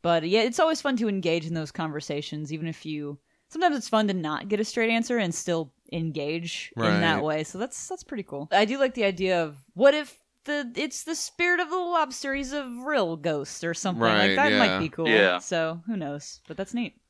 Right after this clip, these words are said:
Speaker 2: That is so awesome. And so that was on Mike Mignola's art on Facebook, right?
Speaker 3: Yes.
Speaker 2: Mignola does stop in on there and leave comments on some of the
Speaker 1: Quite
Speaker 2: posts.
Speaker 1: often.
Speaker 2: It's really cool.
Speaker 1: Yeah.
Speaker 2: Yeah, it's
Speaker 3: Yeah.
Speaker 2: definitely worth following them on Facebook if you're not already on there.
Speaker 1: So, so anytime there's some shithead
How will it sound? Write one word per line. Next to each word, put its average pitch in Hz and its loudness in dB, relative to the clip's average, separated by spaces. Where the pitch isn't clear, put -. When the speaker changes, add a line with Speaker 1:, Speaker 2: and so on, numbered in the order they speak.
Speaker 2:
That 165 2
is 151 0
so 156 6
awesome. 147 8
And 131 0
so 135 6
that 139 6
was 139 2
on 131 4
Mike 127 2
Mignola's 120 2
art 139 8
on 101 2
Facebook, 98 -2
right? 104 2
Speaker 3:
Yes. - -6
Speaker 2:
Mignola 156 6
does 151 8
stop 127 4
in 139 4
on 117 4
there 95 4
and 98 0
leave 107 0
comments 104 0
on 95 0
some 107 -4
of - 4
the - 4
Speaker 1:
Quite - -2
Speaker 2:
posts. 98 2
Speaker 1:
often. 113 -2
Speaker 2:
It's 156 -6
really 160 4
cool. 127 4
Speaker 1:
Yeah. 101 6
Speaker 2:
Yeah, 95 4
it's 110 0
Speaker 3:
Yeah. - -14
Speaker 2:
definitely 117 4
worth 104 2
following 101 2
them 92 2
on 87 0
Facebook 92 0
if 80 -6
you're 95 -2
not 95 2
already 87 4
on 80 0
there. 73 -4
Speaker 1:
So, - -4
so 311 -2
anytime 330 0
there's 214 0
some 240 -2
shithead 170 0